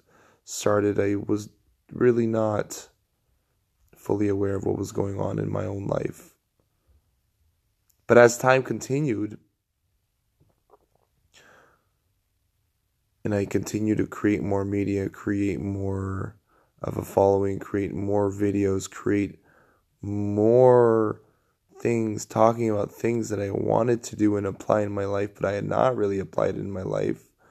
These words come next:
Eventually, it did soak in.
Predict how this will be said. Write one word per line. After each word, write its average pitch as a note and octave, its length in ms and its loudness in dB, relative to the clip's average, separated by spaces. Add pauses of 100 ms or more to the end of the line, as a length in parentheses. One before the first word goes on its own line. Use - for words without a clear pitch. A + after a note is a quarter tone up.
(440)
Eventually, A#2 720 4
it G2 120 -2
did A2 240 4
soak - 340 -6
in. - 280 -10